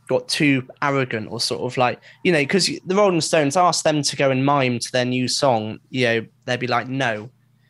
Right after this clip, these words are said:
Yeah, ask Elton to go and mime to his new song, they'd be like, "Fuck off," you know. Like, they're just not, I, I feel like a lot of those bigger acts wouldn't do that. But Quo, yeah, "Oh, do you wanna go, you know, can we get you on,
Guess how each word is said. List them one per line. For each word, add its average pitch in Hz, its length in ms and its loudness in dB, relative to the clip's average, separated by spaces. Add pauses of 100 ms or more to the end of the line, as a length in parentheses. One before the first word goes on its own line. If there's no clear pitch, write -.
(160)
Yeah, 135 260 0
ask 160 260 2
Elton 151 420 0
to - 100 -6
go 131 100 2
and 123 100 0
mime 120 280 0
to - 120 -8
his 117 140 -6
new 117 140 -4
song, 117 160 -6
they'd 117 80 -8
be 120 60 -8
like, 110 180 -8 (180)
"Fuck - 220 -14
off," - 280 -16
you - 140 -14
know. 113 200 -8 (480)
Like, - 380 -4
they're 156 160 0
just 151 300 0
not, 156 300 0 (380)
I, 131 180 0
I - 20 0
feel 160 220 0
like 143 140 2
a - 20 2
lot 151 140 4
of 139 80 -2
those 135 200 2
bigger 143 320 0
acts - 480 -4 (260)
wouldn't 139 320 -2
do 143 220 0
that. 110 260 -4
But - 240 0
Quo, 151 360 0 (540)
yeah, 135 260 0 (800)
"Oh, 143 120 -2
do 135 80 -10
you 151 80 -8
wanna 156 140 -6
go, 151 240 -2
you - 140 -10
know, 139 160 -4
can 151 180 -8
we 151 80 -2
get 151 200 -4
you 147 200 -2
on, 143 340 -2